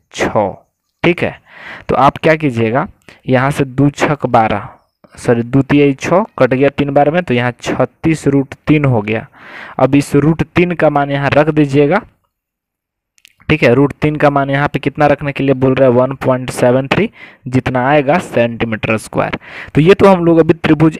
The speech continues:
एबीसी का ना निकाले, हमको क्या निकालना है? हमको वृत्तखंड का क्षेत्रफल निकालना है। तो वृत्तखंड का क्षेत्रफल कैसे निकालेंगे? वृत्तखंड का क्षेत्रफल निकालने के लिए पूरा जो त्रिज्यखंड दिख रहा है ना,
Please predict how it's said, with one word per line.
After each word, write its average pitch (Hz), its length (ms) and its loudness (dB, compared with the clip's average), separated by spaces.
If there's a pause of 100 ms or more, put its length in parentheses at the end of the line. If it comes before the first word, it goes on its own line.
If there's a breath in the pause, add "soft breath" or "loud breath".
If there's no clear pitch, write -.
एबीसी 156 500 2
का 147 140 0
ना 123 100 0
निकाले, 117 400 -2
हमको 147 440 0
क्या 196 180 2
निकालना 104 400 -2
है? 98 180 -12 (420)
हमको 151 360 2
वृत्तखंड 156 720 2
का 143 120 0
क्षेत्रफल 127 480 0
निकालना 110 420 -6
है। - 100 -16 (320 loud breath)
तो 139 80 2
वृत्तखंड 160 640 0
का 165 120 2
क्षेत्रफल 151 460 0
कैसे 151 300 -2
निकालेंगे? 139 580 -4 (400 loud breath)
वृत्तखंड 151 680 0
का 151 120 2
क्षेत्रफल - 480 0
निकालने 127 460 -2
के 113 120 -6
लिए 113 140 0
पूरा 139 400 4
जो 156 160 0
त्रिज्यखंड 151 840 0
दिख 175 220 -2
रहा 131 140 2
है 113 60 -4
ना, 135 160 0